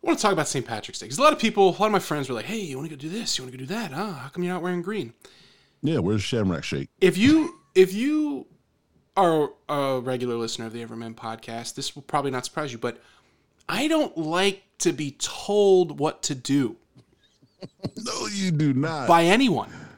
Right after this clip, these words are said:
Speaker 1: And
Speaker 2: Yeah.
Speaker 1: I don't like,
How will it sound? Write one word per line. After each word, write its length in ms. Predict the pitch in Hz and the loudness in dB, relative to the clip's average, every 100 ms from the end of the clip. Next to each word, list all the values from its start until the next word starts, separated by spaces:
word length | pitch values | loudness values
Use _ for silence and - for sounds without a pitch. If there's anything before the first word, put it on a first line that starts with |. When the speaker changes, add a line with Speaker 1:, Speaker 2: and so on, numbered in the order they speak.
| _ - - _ - | _ -20 -20 _ 2
Speaker 1:
And 240 | 190 190 | 4 2
Speaker 2:
Yeah. 160 | 160 78 - _ _ _ _ _ - - _ _ _ _ _ _ _ _ _ _ _ _ _ _ _ _ _ | -2 -4 -10 _ _ _ _ _ -20 -20 _ _ _ _ _ _ _ _ _ _ _ _ _ _ _ _ _
Speaker 1:
I 120 | 185 233 | 0 2
don't 200 | 294 220 | 0 0
like, 240 | 226 208 | 0 -2